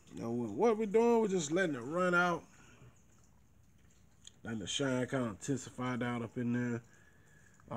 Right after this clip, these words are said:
I'm just gonna do two coats, then we're gonna call it quits. But, uh, yep, it's a good product. But like I said, it's a bit on the pricey side.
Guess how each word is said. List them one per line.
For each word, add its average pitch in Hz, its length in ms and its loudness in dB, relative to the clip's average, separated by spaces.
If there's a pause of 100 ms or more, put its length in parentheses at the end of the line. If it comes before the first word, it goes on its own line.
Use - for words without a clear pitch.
(100)
I'm 120 120 -2
just 131 180 -4
gonna 123 140 0
do 127 100 2
two 156 260 0
coats, - 600 6 (640)
then 117 200 -4
we're 110 80 -6
gonna 110 140 -6
call 123 340 0
it - 140 -12
quits. - 500 0 (1000)
But, 110 120 -6
uh, 107 200 -6
yep, 117 220 -4 (600)
it's - 140 -16
a - 20 -20
good 156 240 0
product. 143 480 6
But 226 100 6
like 220 160 10
I 175 40 2
said, 165 260 4
it's 127 140 2
a 107 40 -4
bit 127 320 -2
on 117 160 -2
the 104 60 -8
pricey 147 480 2
side. 139 480 0